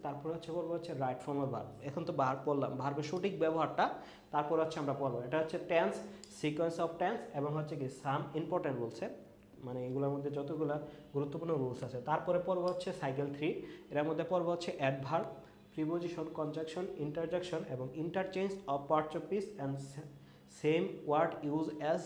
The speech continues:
different parts of speech। দেখো, এই সাইকেল থ্রির মধ্য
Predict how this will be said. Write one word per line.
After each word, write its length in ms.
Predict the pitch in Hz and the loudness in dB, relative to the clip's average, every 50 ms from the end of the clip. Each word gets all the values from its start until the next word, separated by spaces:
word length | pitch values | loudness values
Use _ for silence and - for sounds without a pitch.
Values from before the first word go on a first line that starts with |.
| - - | -4 -2
different 340 | 143 139 139 160 156 165 170 - - | -2 0 0 2 0 0 0 0 0
parts 220 | 139 127 123 - 139 | 0 0 0 -2 -4
of 60 | 123 - | -4 -4
speech। 200 | - 110 104 104 - - - 143 | -4 -8 -8 -8 -10 -6 -2 -2
দেখো, 200 | 147 147 143 117 - - - - - - - 160 | 0 0 -2 -6 -6 -8 -14 -14 -12 -8 -6 -6
এই 40 | 156 - - | -4 -4 -4
সাইকেল 320 | 160 156 175 - 208 208 202 202 | -4 -4 -2 -2 -2 -2 -2 -4
থ্রির 260 | 202 165 165 170 180 180 180 - - - | -4 -2 0 0 0 0 -2 -6 -6 -4
মধ্য 160 | 156 160 160 | -2 -2 0